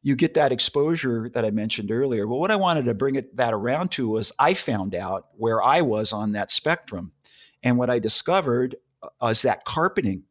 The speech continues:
as an example of a off-gassing material, was really, really tough on me. Um, and I found this out because my wife and I were looking for carpeting for, uh, our, our home. And we went to, we went to a carpet retailer,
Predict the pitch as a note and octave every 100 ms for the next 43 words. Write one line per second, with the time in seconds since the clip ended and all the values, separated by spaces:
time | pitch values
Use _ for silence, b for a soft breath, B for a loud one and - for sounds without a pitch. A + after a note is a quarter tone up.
0 | _ A2 G#2+ G#2+ G2 A#2+ A#2 A2+ G#2 G2+
1 | G#2 F#2 A#2 A#2 - G#2+ G2 G2 G2 G2+
2 | - D#3+ F3 A2+ F#2+ b b b A2 F2
3 | A#2+ E3 B2+ G#2+ C#3+ A2+ G#2+ C#3+ F#3 G#2+
4 | F2+ F#2 - - _ _ b b b b
5 | _ B2 A2+ A2 G2+ - B2 A#2+ - F3+
6 | A3+ E3+ - F3+ A3 - B2 C#3 A#2+ A2+
7 | - - A2+ A#2+ A#2+ B2 D#3 D#3 A#2 A2
8 | G#2+ B2 C3 A#2+ - G#2+ G#2 - - F#3+
9 | G3+ G#2+ G#2 - A2 G#2 G#2 G2 - -
10 | F#2+ F2+ F2+ - G2+ - G#2 F#2+ G2 F2+
11 | F#2+ D3 - B B B B B B B2
12 | B2 A#2+ A#2 A2 - C3 C#3 E3+ - -
13 | C3 C3 C3 C#3 D#3+ C3 - F#3+ C#4 A2
14 | - _ _ C#3 B3+ - G2+ -